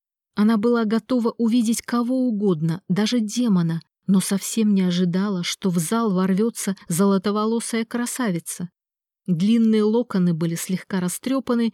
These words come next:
а количеству драгоценностей на ней могла позавидовать даже Адрианна.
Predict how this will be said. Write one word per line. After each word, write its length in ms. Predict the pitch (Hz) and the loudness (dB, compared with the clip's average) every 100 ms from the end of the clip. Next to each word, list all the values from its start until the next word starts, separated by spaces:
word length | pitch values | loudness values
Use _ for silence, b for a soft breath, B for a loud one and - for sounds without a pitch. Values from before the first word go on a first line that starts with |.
| B | B
а 100 | 175 | -6
количеству 680 | - 214 233 - 196 - 202 | 0 2 2 0 -4 -2 0
драгоценностей 920 | 175 190 214 - 233 240 233 - 202 | 0 0 -2 -2 -2 0 -2 -2 0
на 160 | 175 175 | 0 2
ней 220 | 170 165 | 2 0
могла 360 | 165 180 185 196 | 0 0 0 -2
позавидовать 880 | - 185 180 170 175 180 220 - - | -2 0 0 0 0 -2 -4 -6 -6
даже 380 | 175 170 160 175 | -2 -2 -2 -2
Адрианна. 720 | 170 190 220 240 190 165 | -2 -2 -4 -2 -2 -2